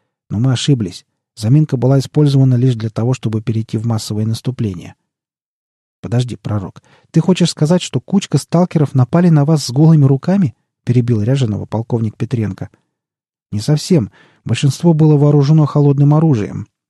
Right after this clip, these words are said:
В ход пошли ножи, бутылки, палки и прочая мелочь, что была под рукой. Однако они сообразили сделать несколько коктейлей Молотова и не постеснялись их применять. Дальнейшее проведение учения считаю опасным». «Ну,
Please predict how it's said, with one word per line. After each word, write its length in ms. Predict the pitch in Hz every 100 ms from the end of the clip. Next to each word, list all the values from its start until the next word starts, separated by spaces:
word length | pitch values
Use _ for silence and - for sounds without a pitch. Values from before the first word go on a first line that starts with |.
| _ _
В 100 | -
ход 220 | 185 -
пошли 280 | 139 - 131
ножи, 460 | 123 120 165 185 - -
бутылки, 580 | 113 - 175 156 151 143 _
палки 460 | 151 147 - 135 -
и 80 | -
прочая 380 | 127 165 - 135
мелочь, 320 | 143 135 104
что 160 | - 117
была 220 | 123 113
под 160 | 117
рукой. 380 | 123 127 110 90 _ _ _ _ _ _ _ _ _ _ _
Однако 460 | 104 127 170 -
они 180 | 165 170
сообразили 580 | - 175 170 160 170 175
сделать 380 | 139 160 156 143
несколько 420 | 156 - 151 -
коктейлей 480 | 127 - 160 156 143
Молотова 540 | 160 156 107 95 85 - - _
и 80 | 139
не 120 | 165
постеснялись 640 | 190 - 170 - 156 160 160
их 100 | -
применять. 580 | 156 156 135 101 - _ _ _ _ _ _
Дальнейшее 520 | 98 113 156 180 120
проведение 460 | - 110 117 120 113
учения 360 | 123 - 113 90
считаю 400 | - 101 139 135
опасным». 480 | 127 127 - - 104 _ _ _ _ _ _ _ _ _ _ _
«Ну, 240 | 117 156